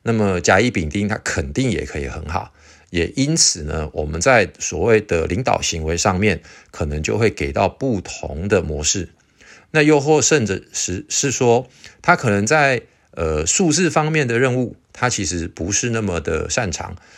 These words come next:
所以我们就觉得，哎呀，这个东西他肯定做不好，他连这个都做不好，其实他另外的什么什么专案，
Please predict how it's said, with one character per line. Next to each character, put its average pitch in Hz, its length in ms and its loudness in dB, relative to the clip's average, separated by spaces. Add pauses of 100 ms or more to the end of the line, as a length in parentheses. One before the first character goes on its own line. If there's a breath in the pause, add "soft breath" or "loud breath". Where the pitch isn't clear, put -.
(120)
所 - 160 2
以 143 60 6
我 123 100 2
们 82 140 -4
就 117 140 0
觉 90 160 -2
得， 78 180 -2
哎 107 100 -2
呀， 87 140 -4
这 - 100 0
个 113 120 2
东 98 120 0
西 104 140 -4
他 101 140 -4
肯 78 180 -10
定 92 160 -4
做 90 160 -2
不 80 100 -12
好， 76 220 -14 (480 soft breath)
他 165 160 2
连 139 180 4
这 196 160 4
个 131 120 2
都 120 120 2
做 123 200 0
不 113 100 -4
好， 80 180 0
其 80 160 -4
实 104 140 -2
他 113 220 0
另 135 240 0
外 131 180 6
的 87 260 -2 (300 soft breath)
什 - 180 -2
么 85 80 -4
什 82 140 -4
么 78 100 -4
专 95 220 0
案， 90 240 2